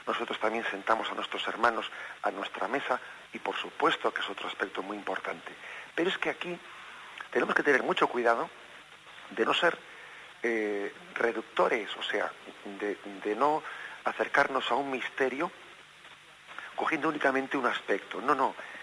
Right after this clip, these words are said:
Ante Dios tenemos que acercarnos descalzándonos, como hizo Moisés allí, porque pisamos un te-, un, un suelo sagrado. Luego, yo tengo que descalzarme sabiendo que ese misterio me supera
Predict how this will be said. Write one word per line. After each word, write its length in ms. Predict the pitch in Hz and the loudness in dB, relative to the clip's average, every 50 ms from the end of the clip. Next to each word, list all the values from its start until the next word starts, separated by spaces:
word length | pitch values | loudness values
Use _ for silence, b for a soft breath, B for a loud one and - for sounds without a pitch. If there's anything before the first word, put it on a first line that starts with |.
| B B B B B - - - - - | B B B B B -16 -16 -16 -6 0
Ante 340 | - 107 107 107 107 - 117 | 2 2 2 2 0 -2 -2
Dios 220 | 113 - 170 160 - | 2 2 2 2 2
tenemos 300 | - 135 147 147 139 - | 2 4 4 4 4 2
que 80 | 127 | 2
acercarnos 580 | 120 - 110 104 - 135 123 127 131 143 - B B B B B B B - | 2 2 0 4 4 4 6 6 4 2 2 B B B B B B B -2
descalzándonos, 920 | - 120 110 - - - 107 104 101 - - 143 139 127 120 120 - - | 0 0 0 0 2 4 4 4 4 4 4 4 4 4 2 0 0 0
como 220 | - - 110 110 127 | -2 -2 -2 -2 0
hizo 160 | 123 - 123 | 0 0 0
Moisés 360 | 107 107 104 95 - 120 117 - - | 0 0 0 0 0 0 0 0 -2
allí, 240 | 92 - 120 190 226 - - B B B B B B B B B B B B B - | -4 -4 -6 -8 -10 -12 -16 B B B B B B B B B B B B B -8
porque 180 | - - - 110 | -8 -6 -6 -4
pisamos 340 | - - - 147 139 131 - | -2 0 2 2 2 2 -2
un 120 | 117 113 | -4 -2
te-, 180 | - - 120 - - | 0 0 0 0 0
un, 220 | 117 117 110 104 - | -2 -4 -4 -4 -4
un 100 | 117 113 | -4 -4
suelo 260 | - - 120 113 107 - | 0 2 2 2 2 2
sagrado. 500 | - 104 - 107 107 107 107 123 165 180 - - B B B B B B B B B B B B B B - | 0 0 2 6 6 6 6 4 2 -2 -6 -12 B B B B B B B B B B B B B B -4
Luego, 340 | - 113 104 98 104 104 98 B B B B B B - - 98 | -2 0 4 6 6 4 4 B B B B B B -14 -4 0
yo 120 | 113 127 | 0 2
tengo 280 | - - 135 127 135 - | 4 2 4 4 4 4
que 100 | - 113 | 4 2
descalzarme 640 | 107 - - - 104 - - 127 127 123 131 147 147 B B B B B B - - | 0 0 2 0 0 2 2 2 2 2 2 0 -2 B B B B B B -4 -2
sabiendo 280 | 110 110 123 127 127 | -2 0 2 2 2
que 300 | - - 117 113 110 - | 4 4 4 2 2 0
ese 160 | 113 - - 123 | -2 -2 -2 -2
misterio 400 | 120 120 - - 127 117 117 110 | -2 -2 0 0 2 2 2 0
me 120 | 104 104 | 0 -2
supera 460 | - - 110 - - 147 151 165 - | -2 -4 -2 0 2 4 4 4 2